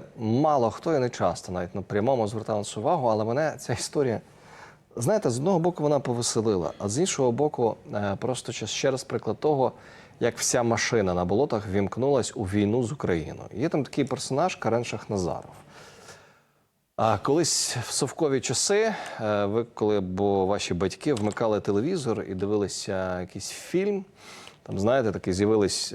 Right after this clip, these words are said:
з'являлась така «Він і вона», які тримали в руку вгору, такий пам'ятник, не пам'ятаю, де він знаходиться,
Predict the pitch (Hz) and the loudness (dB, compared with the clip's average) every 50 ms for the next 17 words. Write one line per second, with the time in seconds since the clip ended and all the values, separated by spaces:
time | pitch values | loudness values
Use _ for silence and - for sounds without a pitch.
0 | - 95 92 90 98 95 101 110 107 101 95 90 - - 90 - 90 87 92 113 | -4 -4 -2 0 2 2 4 4 4 4 2 0 -2 -4 -6 -4 -2 -2 0 0
1 | 127 127 101 113 101 101 110 117 123 110 98 - 101 90 104 107 104 107 104 98 | 0 0 0 0 2 2 2 4 2 2 2 0 -2 -4 -2 0 2 2 4 4
2 | 92 87 82 78 76 78 80 85 85 87 95 107 113 101 - - 92 90 87 82 | 4 2 2 0 -4 -8 -10 -8 -4 -2 0 2 2 0 0 -2 -2 0 0 0
3 | 82 85 87 90 - 110 160 185 170 147 123 101 - - - 87 - - 107 101 | -2 -4 -4 0 2 2 2 4 4 2 2 0 0 -2 -4 -4 -2 0 0 0
4 | 92 85 - - 87 78 - 98 92 92 - 147 185 - 95 90 95 92 92 92 | 2 0 -4 -4 -6 -6 -4 -4 -4 -4 -4 -2 0 0 2 2 2 2 2 0
5 | 92 101 98 - - 196 185 165 113 - - 104 | 0 -2 -4 -2 0 0 2 2 0 -2 -4 -10